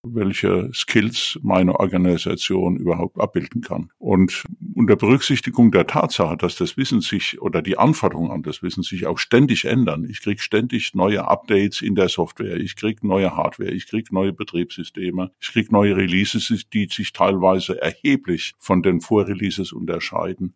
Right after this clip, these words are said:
Und ich habe natürlich auch eine Fluktuation, da sind ältere Kollegen, die gehen und dann gibt's neue, die kommen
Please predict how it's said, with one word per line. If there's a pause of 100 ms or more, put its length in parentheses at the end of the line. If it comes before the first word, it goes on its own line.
Und
ich
habe
natürlich
auch
eine
Fluktuation,
da
sind
ältere
Kollegen,
die
gehen
und
dann
gibt's
neue,
die
kommen